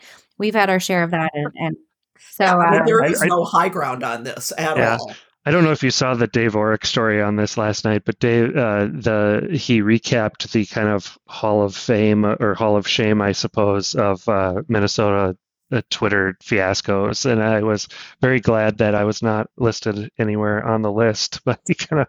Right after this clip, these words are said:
Speaker 3: had the, kind of says that the worst of the best.
Speaker 1: Um, I do want to, I want to wrap up. I have one more question for you, Jan, and then, and then let's move on to some of our other topics here. Um, having been somebody that has worked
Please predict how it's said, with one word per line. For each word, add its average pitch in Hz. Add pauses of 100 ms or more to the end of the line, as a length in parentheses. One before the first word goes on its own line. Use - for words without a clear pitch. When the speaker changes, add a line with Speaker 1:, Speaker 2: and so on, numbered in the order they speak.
Speaker 3:
had 143
the, 127 (300)
kind 127
of 117
says -
that 165
the 135
worst 117
of 110
the 113
best. 110 (320)
Speaker 1:
Um, 180
I 226
do 254
want 269
to, 262
I 220
want 214
to 196
wrap 240
up. 247
I 214
have 208
one 233
more 269
question 247
for 240
you, 220
Jan, 202
and 196
then, 190
and 190
then 185
let's 185
move 190
on 185
to 180
some 196
of 180
our 170
other 180
topics 175
here. 175 (420)
Um, 208
having 285
been 233
somebody 214
that 190
has 180
worked 196